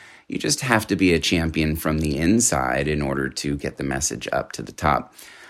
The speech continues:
Um, matter of fact, during my decades of a solar career, oftentimes at businesses and public agencies, it wasn't someone at the top that started the conversation about switching to solar. It was someone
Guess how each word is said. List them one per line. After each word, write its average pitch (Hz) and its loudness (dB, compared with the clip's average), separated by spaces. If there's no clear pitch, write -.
Um, 71 -2
matter 76 0
of 73 -4
fact, 76 -2
during 76 0
my 71 -2
decades 71 -2
of 69 -6
a 65 -4
solar 98 6
career, 76 2
oftentimes 78 2
at 101 2
businesses 92 4
and 80 0
public 78 0
agencies, 82 2
it 73 -2
wasn't 80 0
someone 85 2
at 78 -4
the - -8
top 123 2
that 87 0
started 85 4
the 85 0
conversation 76 0
about 73 -2
switching 71 -2
to 69 -4
solar. 90 4
It 58 0
was 71 -2
someone 80 2